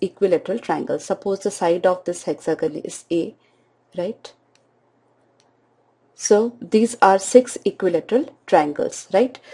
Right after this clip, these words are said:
So area of one equilateral triangle is root three by four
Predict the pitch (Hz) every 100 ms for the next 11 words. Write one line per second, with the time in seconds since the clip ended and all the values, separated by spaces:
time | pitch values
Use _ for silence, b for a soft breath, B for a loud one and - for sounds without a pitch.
0 | B - - 254 - 202 220 254 269 202
1 | 226 - 165 196 240 220 - 220 208 208
2 | 208 190 175 170 180 - 196 - - 170
3 | 202 220 - 185 165 160 165 - - 170